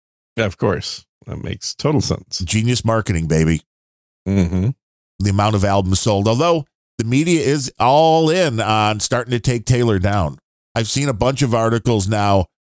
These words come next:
Speaker 2: on
Speaker 1: Really?
Speaker 2: how a lot of her fans want to sue over the crappy merchandise and the horrible customer service that they're getting from Universal Music.
Speaker 1: Mm-hmm.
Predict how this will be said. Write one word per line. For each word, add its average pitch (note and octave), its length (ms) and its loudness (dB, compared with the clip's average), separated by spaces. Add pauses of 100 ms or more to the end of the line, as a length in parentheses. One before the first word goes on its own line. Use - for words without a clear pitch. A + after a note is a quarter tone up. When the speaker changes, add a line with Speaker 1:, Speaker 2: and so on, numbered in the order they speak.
Speaker 2:
on G2 320 2
Speaker 1:
Really? F#2 100 0
Speaker 2:
how G#2 340 0 (260)
a A#2 80 2
lot A2+ 200 4
of A2+ 80 2
her A2 120 0
fans A2 400 -2
want G2+ 220 2
to A2 140 0
sue A#2 560 2
over G2 380 2
the F2+ 400 0 (440)
crappy B2+ 340 0
merchandise G2+ 880 0
and G#2 300 -2
the G#2 120 0
horrible G2+ 420 2
customer G2+ 440 -2
service G2 420 0
that F#2 160 -2
they're G2 120 0
getting F#2+ 300 0
from F#2+ 180 -2
Universal F#2 540 0
Music. C#3 480 0 (680)
Speaker 1:
Mm-hmm. G#2 360 2